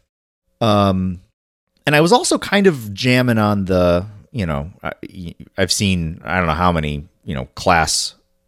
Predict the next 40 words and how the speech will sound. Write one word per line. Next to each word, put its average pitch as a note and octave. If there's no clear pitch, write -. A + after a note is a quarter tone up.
struggle E2+
television D2+
shows C#2
have C#2
I C#2
seen, D2
but, F2
you D2
know, C#2+
there's, D2+
here's, F2
here's D#2+
another F#2+
one, E2
and, D2+
you D#2+
know, E2
all C3
right. A#2+
And C#2+
so C#2+
the, C#2
the E2
workers F#2
are F#2
being F2
subjugated D#2+
and D#2
being D#2
misled D2
as -
to E2
what D2+
the D2
reality C#2
is, D2
and D2
they're D2
not D2+
being D2+